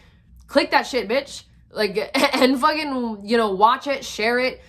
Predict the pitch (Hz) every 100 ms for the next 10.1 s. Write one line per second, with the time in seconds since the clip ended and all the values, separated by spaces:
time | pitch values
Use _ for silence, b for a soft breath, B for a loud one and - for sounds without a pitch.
0 | B - 240 247 247 254 - 214 - 254
1 | 247 247 220 294 311 262 269 277 285 175
2 | 202 226 - 180 190 247 320 262 220 254
3 | 233 202 254 247 233 233 - 302 - 214
4 | - 185 127 175 - 214 208 196 156 214
5 | 220 247 - 190 185 220 214 190 170 208
6 | 170 175 190 196 220 214 175 180 208 196
7 | 233 185 208 226 220 180 170 214 - 160
8 | 196 208 311 247 135 B B B B -
9 | 202 214 247 254 262 254 294 202 165 123